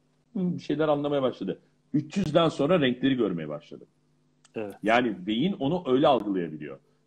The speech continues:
Speaker 1: Yani,
Speaker 2: Kesinlikle.
Speaker 1: e, herkesin algılama yönü farklıdır. Benim de üç yüzden sonra oluyormuş mesela. Yani ben de onu, yani
Speaker 2: Estağfurullah.
Speaker 1: ben bir, bir de şöyle bir şey var. Nabucco operasını mesela öğreniyordum.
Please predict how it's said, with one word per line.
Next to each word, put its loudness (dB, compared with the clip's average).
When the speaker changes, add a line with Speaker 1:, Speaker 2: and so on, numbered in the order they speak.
Speaker 1:
Yani, 4
Speaker 2:
Kesinlikle. 0
Speaker 1:
e, 0
herkesin 0
algılama 0
yönü -4
farklıdır. -4
Benim 0
de 0
üç -4
yüzden 0
sonra -4
oluyormuş -10
mesela. -6
Yani 0
ben 0
de 0
onu, 0
yani 2
Speaker 2:
Estağfurullah. 2
Speaker 1:
ben -6
bir, -6
bir -2
de 0
şöyle 2
bir 2
şey 2
var. 4
Nabucco 0
operasını -4
mesela -4
öğreniyordum. -4